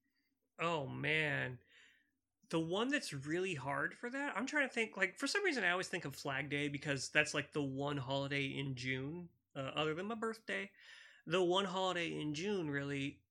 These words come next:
And it's like, what do you even do for Flag Day? Because all you could do is just buy a flag. And it's like, what, are you gonna buy a whole new one every, every year? It's not like they're releasing new models of flag.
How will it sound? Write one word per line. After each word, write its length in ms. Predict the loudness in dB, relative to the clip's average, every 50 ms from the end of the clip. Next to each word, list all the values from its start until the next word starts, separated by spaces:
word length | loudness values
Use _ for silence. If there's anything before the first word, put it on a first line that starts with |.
| _
And 440 | -4 -4 -2 0 2 2 0 0 -2 -8 _ _ _ _ _ _ _
it's 100 | -6 -4
like, 120 | -2 -2 -2
what 220 | -4 -2 0 0
do 60 | 0 0
you 200 | 0 -2 -2 0
even 220 | 0 0 -2 -2 -6 -4
do 200 | -2 -2 -2 -2
for 140 | -2 -4 -4
Flag 360 | -4 0 2 4 4 4 2
Day? 180 | 0 -2 -2 0
Because 360 | -2 -4 -2 -2 -2 -2 -2
all 180 | -2 -4 -4 -2
you 120 | -2 -2 -2
could 200 | -4 -6 -8 -6
do 400 | -2 0 2 2 2 0 -2 -4
is 160 | -4 -4 -4
just 280 | -4 -4 -4 -4 -6 -6 -10 -12 _ -2
buy 260 | 2 2 4 6 4
a 100 | 4 4
flag. 580 | 2 -2 -4 -4 -4 -4 -4 -6 -8 -10 -10 -12 -14 -16 -20 -20 -20 _ -4
And 120 | -2 0
it's 200 | 0 0 0 2
like, 260 | 2 4 4 4 2
what, 100 | 0 -2 -2
are 40 | 0
you 60 | -2
gonna 200 | -2 -2 -2 -4 -2
buy 180 | -2 0 0 0
a 60 | 0
whole 200 | -2 -2 -2 -2
new 200 | -2 -2 -4 -4
one 180 | -4 -4 -4
every, 520 | -2 -2 -2 -2 -2 -4 -4 -4 -4 -4 -2 -2
every 240 | -2 -2 -2 -6
year? 500 | -6 -6 -6 -4 -4 -4 -4 -4 -6 -8 -12 _ _ _ _ _ _ -8
It's 80 | -2 2
not 60 | 2
like 100 | 2 4
they're 80 | 4 2
releasing 500 | 2 4 2 2 0 0 0 0 0 2
new 140 | 2 2 0
models 520 | 0 -2 -4 -4 -4 -4 -4 -4 -6 -6
of 100 | -8 -8 -10
flag. 560 | -8 -6 -6 -4 -4 -2 -2 -4 -4 -6 -8